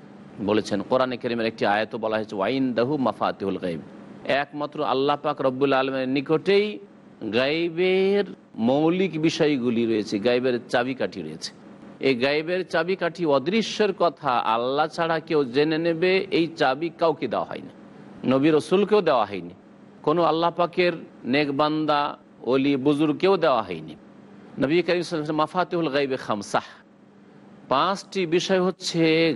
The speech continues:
গায়বের চাবি, অর্থাৎ এমন গায়ব অদৃশ্য, সেগুলি আল্লাহ পাকের চাবি দিয়ে বন্ধ করা আছে,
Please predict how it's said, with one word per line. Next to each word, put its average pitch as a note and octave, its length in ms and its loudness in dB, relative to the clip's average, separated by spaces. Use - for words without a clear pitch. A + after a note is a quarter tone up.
গায়বের C3 540 4
চাবি, F#2 480 -6
অর্থাৎ C#3+ 480 -2
এমন D#3 460 -2
গায়ব D3 280 0
অদৃশ্য, E3 720 0
সেগুলি F3+ 720 2
আল্লাহ C#3 440 0
পাকের F3 360 0
চাবি C#3 460 0
দিয়ে F#3 320 0
বন্ধ C#3+ 380 2
করা E3 320 2
আছে, F2+ 460 -4